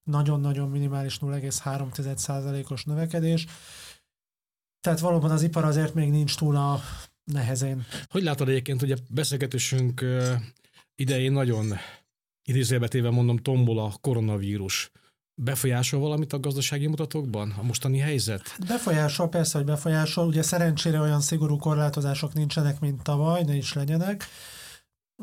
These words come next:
Speaker 1: Nyilván az, hogy ko-, maszkot kell viselni, az talán egy kicsit kevésbé befolyásolja a gazdaságot, sokkal inkább a félelem. Mire gondolok itt? Ugye az elmúlt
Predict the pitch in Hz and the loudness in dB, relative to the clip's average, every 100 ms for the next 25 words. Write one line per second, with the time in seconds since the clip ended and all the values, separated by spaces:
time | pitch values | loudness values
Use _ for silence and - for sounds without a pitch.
0 | 202 214 190 175 170 170 160 185 190 180 | -6 -2 0 2 2 0 -2 -2 -2 0
1 | 180 - 165 175 160 165 - 165 160 151 | 0 0 0 2 2 2 2 2 2 2
2 | 143 156 151 147 - 160 151 - 156 151 | 2 2 2 0 -2 -2 -2 0 0 2
3 | 143 135 147 143 143 143 - - - - | 2 0 2 2 2 -2 -12 -16 -12 -2
4 | 156 160 160 151 147 156 147 143 156 151 | 0 2 2 2 2 2 2 2 2 0
5 | 151 156 156 147 160 151 147 143 143 143 | 0 0 0 0 -2 0 0 2 0 0
6 | 135 156 147 139 131 131 139 147 151 147 | -2 0 0 0 -2 -2 0 0 0 0
7 | 156 156 151 151 147 - - - - - | 0 0 0 0 -4 -8 -16 -16 -18 -20
8 | _ _ _ _ - 165 156 160 170 160 | _ _ _ _ -8 -2 2 2 4 4
9 | 151 | 2